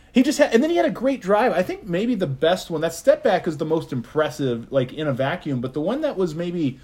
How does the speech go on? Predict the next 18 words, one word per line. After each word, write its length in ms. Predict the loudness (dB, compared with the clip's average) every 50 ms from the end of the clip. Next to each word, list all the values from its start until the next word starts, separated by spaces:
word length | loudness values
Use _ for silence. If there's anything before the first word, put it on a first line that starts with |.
| -20 -20 -20 -20 _ _ _
most 380 | 0 2 2 2 2 0 -4 -6
impressive 500 | -8 -2 0 0 0 0 0 -8 -8 -6
to 80 | -6 -4
me 380 | -2 -2 -2 -2 -2 -2 -2
was 440 | 0 0 2 4 4 4 2 0 -2
the 80 | -4 -2
one 200 | 0 0 0 0
where 100 | 0 -2
he 60 | -2
almost 460 | -2 -2 -2 0 0 0 -2 -2 -6
goes 220 | -2 -2 0 2 2
out 100 | 2 2
of 80 | 2
bounds, 240 | 2 0 0 0 -2
kinda 200 | -2 -4 -4 -4
bobbles 440 | 0 2 2 2 4 2 0 -4 -4
the 60 | -8
ball, 480 | 0 2 4 6 6 6 6 4 0